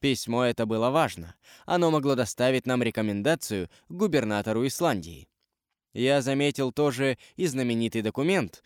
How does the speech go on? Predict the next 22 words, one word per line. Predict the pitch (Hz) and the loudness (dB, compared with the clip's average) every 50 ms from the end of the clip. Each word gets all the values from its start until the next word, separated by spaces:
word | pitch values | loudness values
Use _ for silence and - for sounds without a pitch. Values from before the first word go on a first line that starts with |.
| - - _ - | -20 -20 _ -4
который | - 123 - 117 110 110 | -2 -2 0 0 0 0
дядюшка | 98 104 113 120 117 113 - - - 113 | 2 2 2 2 2 0 -2 -2 -4 -4
бережно | 101 101 113 123 131 131 110 131 127 | -2 0 0 0 0 -2 -2 -4 -4
перепрятывал | 117 - 131 113 104 - 107 113 113 107 - 107 107 98 | -2 -2 -2 -2 0 0 0 0 0 0 0 -2 -2 -2
из | - - 131 113 98 | -2 -4 -4 -4 -2
одного | 101 90 90 92 98 117 175 180 | -2 -4 -4 -4 -2 0 0 0
секретного | - - 120 - 101 98 92 - 92 90 90 | 0 -2 -4 -4 -4 -4 -4 -4 -4 -6 -6
кармана | - 104 98 98 95 85 82 80 80 - _ _ _ _ _ | -4 -4 -4 -4 -4 -6 -6 -10 -12 -14 _ _ _ _ _
в | - 180 196 | -12 -6 0
другой. | 185 214 202 147 113 98 85 78 82 _ _ _ _ _ _ _ _ - | 2 2 2 2 0 -2 -4 -6 -12 _ _ _ _ _ _ _ _ -8
«Проклятый | 113 98 92 - - 131 143 147 - 113 95 | -6 -6 -6 -6 -4 -2 -2 -2 -2 -4 -6
документ», | 95 - - 95 95 98 98 95 - - | -6 -6 -6 -6 -4 -4 -4 -6 -6 -6
подумал | 95 95 95 95 98 95 98 | -6 -4 -4 -4 -4 -4 -2
я, | 104 123 127 120 104 - - - _ - | 0 0 0 0 -2 -4 -12 -20 _ -12
глядя | 107 110 120 120 117 110 110 | -6 -2 0 0 0 0 -2
со | 95 - 107 | -4 -6 -8
вздохом | 92 95 90 101 104 98 - 110 107 | -8 -6 -4 -4 -4 -2 -2 -4 -2
в | 110 123 | -2 -4
окно. | - - 151 139 104 82 - _ _ _ _ _ _ _ _ _ _ _ _ - | -2 -2 -2 -2 -2 -2 -6 _ _ _ _ _ _ _ _ _ _ _ _ -14
Местность | 95 95 104 131 151 143 - - 110 98 87 - | -10 -6 -2 -2 -2 -2 -4 -4 -8 -8 -8 -6
была | 98 104 110 110 113 | -4 -2 -2 0 0
невесёлая, | 113 113 107 107 101 - - 165 160 123 92 85 80 80 | 0 0 -2 -4 -4 -2 0 0 0 0 -2 -4 -8 -12